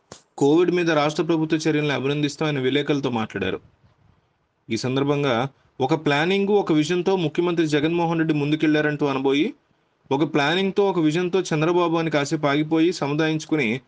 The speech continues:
మన జగన్మోహన్ రెడ్డి అంటూ ఆయన కవర్ చేసుకోవాల్సి వచ్చింది. ఇలాగా టంగ్ స్లిప్లు అనేవి జనరల్గా చాలామందికి జరుగుతూనే ఉంటాయి. మరోపక్క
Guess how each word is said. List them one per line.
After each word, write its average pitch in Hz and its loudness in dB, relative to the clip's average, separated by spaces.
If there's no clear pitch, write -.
మన 139 0
జగన్మోహన్ 165 2
రెడ్డి 156 2
అంటూ 151 2
ఆయన 143 0
కవర్ 127 0
చేసుకోవాల్సి 123 0
వచ్చింది. - -6
ఇలాగా 131 0
టంగ్ 151 0
స్లిప్లు 214 0
అనేవి 185 2
జనరల్గా 170 0
చాలామందికి 156 0
జరుగుతూనే 139 0
ఉంటాయి. 107 -4
మరోపక్క 127 -2